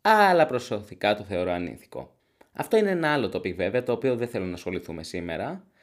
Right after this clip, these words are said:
οπότε ας γυρίσουμε στο συγκεκριμένο το γεγονός,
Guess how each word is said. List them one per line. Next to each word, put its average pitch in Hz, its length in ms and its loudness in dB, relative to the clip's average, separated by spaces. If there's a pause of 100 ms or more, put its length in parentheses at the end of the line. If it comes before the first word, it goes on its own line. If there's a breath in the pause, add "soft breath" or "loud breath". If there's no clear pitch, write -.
(240 soft breath)
οπότε 196 440 2
ας 175 140 0
γυρίσουμε 143 440 0
στο - 140 -6
συγκεκριμένο 117 680 -2
το 123 80 -4
γεγονός, 107 800 -2